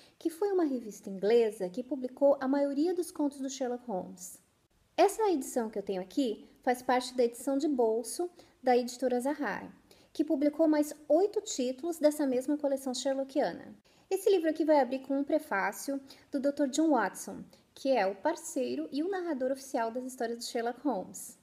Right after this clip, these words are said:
Os contos vão abordar vários temas, como, por exemplo, espionagem de guerra, no conto Os Planos do Bruce Partington, voodoo em Vila Glicínia,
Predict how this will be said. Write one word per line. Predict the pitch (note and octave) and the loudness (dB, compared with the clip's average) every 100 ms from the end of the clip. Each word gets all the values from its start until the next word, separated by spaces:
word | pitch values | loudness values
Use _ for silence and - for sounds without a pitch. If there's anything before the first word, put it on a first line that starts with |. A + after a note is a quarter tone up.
| _ | _
Os | D4 | -4
contos | - F#4+ G4 E4+ | -2 0 0 0
vão | F4 | 2
abordar | D#4 D4 D4+ | 4 4 4
vários | D4 F4+ - | 4 2 0
temas, | - B3 G3+ G#3+ - | 0 0 0 -10 -8
como, | B3 A#3+ | -4 -4
por | B3 C4 | 0 -2
exemplo, | A#3+ A#3+ A3+ A#3 G#3+ - - - - | 0 -4 -6 -6 -6 -6 -18 -20 -20
espionagem | - D4+ C4+ A3+ B3 | -2 0 2 0 -2
de | D4+ | 0
guerra, | C#4 B3 C4+ D4 D#4 - - | 2 2 2 0 -4 -6 -6
no | C4+ | -4
conto | C4+ B3 B3 B3+ A#3+ A3 - | 0 0 0 0 0 0 -2
Os | B3+ B3+ | -6 0
Planos | C4 A3+ A#3 A3+ | 2 2 0 -4
do | A#3 | -4
Bruce | G3+ G3 - | -4 -4 -2
Partington, | C4+ C4 C4 D4+ D4 D4+ D4 - _ - | 2 2 2 -2 0 -2 -2 -10 _ -4
voodoo | A#3 E4 B3 C#4 E4 | 0 0 2 2 2
em | C#4 | 0
Vila | A#3 B3 B3 | 0 -2 -2
Glicínia, | A#3 A#3+ - B3 A#3+ C#4+ D#4+ | -2 -6 -4 -2 0 2 0